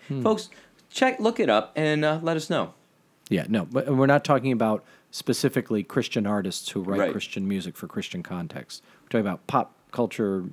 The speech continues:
Speaker 1: musicians who reference Jesus.
Speaker 2: Yeah. So Leonard Cohen lived from, he was Canadian. Did you know that?
Speaker 1: He was.
Speaker 2: Yeah.
Speaker 1: He was.
Speaker 2: I,
Speaker 1: He was
Speaker 2: I
Speaker 1: from
Speaker 2: didn't
Speaker 1: Canada.
Speaker 2: He was from Canada, Westmount Canada.
Speaker 1: Oh,
Speaker 2: Uh, he
Speaker 1: yeah.
Speaker 2: was born
Speaker 1: What's
Speaker 2: in
Speaker 1: that a
Speaker 2: nine-
Speaker 1: boot?
Speaker 2: <laughs> born,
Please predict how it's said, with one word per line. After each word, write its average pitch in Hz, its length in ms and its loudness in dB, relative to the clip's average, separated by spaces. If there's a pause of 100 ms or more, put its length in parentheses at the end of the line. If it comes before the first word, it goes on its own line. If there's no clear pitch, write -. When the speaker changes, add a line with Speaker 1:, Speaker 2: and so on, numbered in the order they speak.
Speaker 1:
musicians 95 600 -8
who 82 280 -8 (640)
reference 98 400 -4
Jesus. - 640 -10
Speaker 2:
Yeah. 175 220 -2 (760)
So 131 240 4
Leonard 147 320 2
Cohen 131 480 2
lived 123 380 0
from, 104 300 -2
he 165 100 2
was 190 120 0
Canadian. 147 600 0
Did 110 160 -6
you 123 80 -4
know 147 140 -2
that? 196 220 -6
Speaker 1:
He 110 160 -4
was. 110 460 -6 (160)
Speaker 2:
Yeah. 170 160 -8
Speaker 1:
He 95 80 -6
was. 113 140 -8
Speaker 2:
I, 107 60 -6
Speaker 1:
He - 20 -10
was - 80 -14 (160)
Speaker 2:
I - 20 2
Speaker 1:
from 110 100 2
Speaker 2:
didn't 104 120 0
Speaker 1:
Canada. 117 460 2 (420)
Speaker 2:
He 110 80 0
was 110 80 0
from 147 120 -4
Canada, 117 540 0 (240)
Westmount 113 380 2
Canada. 90 440 -2 (440)
Speaker 1:
Oh, 117 160 8
Speaker 2:
Uh, - 20 8
he 135 120 6
Speaker 1:
yeah. 151 80 6
Speaker 2:
was 123 120 2 (260)
born 135 300 4
Speaker 1:
What's 113 160 4
Speaker 2:
in 139 60 8
Speaker 1:
that 135 100 8
a 143 60 6
Speaker 2:
nine- 147 40 2
Speaker 1:
boot? 104 240 0 (360)
Speaker 2:
<laughs> - 1600 -10
born, 139 160 4